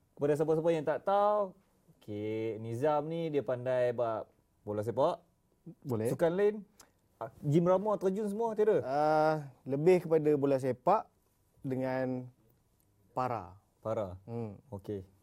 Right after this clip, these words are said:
Speaker 2: Tahu tak para apa?
Speaker 1: Ha, para
Speaker 2: Ha.
Speaker 1: yang kita tahu ni lah orang Kelana Upaya lah.
Speaker 2: Ya.
Speaker 1: Tapi yang para Asia yang hang bagi tahu tadi tu, tahu tak? Aku tak tahu.
Speaker 2: Weh, macam mana boleh tak tahu?
Speaker 1: Weh, tak tahu.
Speaker 2: Ha, ni yang payah ni.
Speaker 1: Ha,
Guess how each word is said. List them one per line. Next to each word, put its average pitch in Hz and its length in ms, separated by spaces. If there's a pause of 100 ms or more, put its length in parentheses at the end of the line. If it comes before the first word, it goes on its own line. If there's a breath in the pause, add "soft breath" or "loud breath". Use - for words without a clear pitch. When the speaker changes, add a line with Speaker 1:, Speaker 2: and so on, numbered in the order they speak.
(360)
Speaker 2:
Tahu 175 200
tak 190 80
para 208 180
apa? 220 160 (400)
Speaker 1:
Ha, 117 140 (320)
para 127 300
Speaker 2:
Ha. 123 140 (220)
Speaker 1:
yang 123 220
kita 123 220
tahu 170 360
ni 160 140
lah 151 160
orang 139 200
Kelana 139 280
Upaya 143 400
lah. 165 180
Speaker 2:
Ya. 120 140 (220)
Speaker 1:
Tapi 170 260
yang 160 80
para 151 280
Asia 156 360
yang 147 160
hang 147 80
bagi 147 160
tahu 147 160
tadi 156 240
tu, 160 80
tahu 175 240
tak? 147 140
Aku 117 120
tak 117 140
tahu. 151 160 (320)
Speaker 2:
Weh, 110 240
macam 107 160
mana 143 100
boleh 120 140
tak 123 140
tahu? 190 200
Speaker 1:
Weh, 104 220
tak - 160
tahu. 135 280 (140)
Speaker 2:
Ha, 120 140
ni 127 80
yang 117 100
payah 123 240
ni. 196 140
Speaker 1:
Ha, 110 120